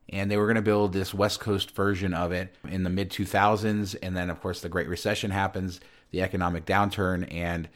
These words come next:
the property sort of stops building. And I talked, uh, <laughs> recently in one of our shows about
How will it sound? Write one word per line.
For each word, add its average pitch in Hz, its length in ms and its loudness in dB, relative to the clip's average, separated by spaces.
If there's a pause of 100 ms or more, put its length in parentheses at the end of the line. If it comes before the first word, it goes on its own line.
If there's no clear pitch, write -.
(300)
the - 80 -10
property 107 440 4
sort 101 200 4
of 92 180 2 (260)
stops - 440 4
building. 92 560 2 (340)
And 107 140 2
I 107 80 4
talked, 127 480 6
uh, 101 400 2 (100)
<laughs> - 80 -10
recently 107 520 2
in 101 80 0
one 104 100 2
of 98 80 0
our 101 140 4
shows 101 300 2
about 95 360 4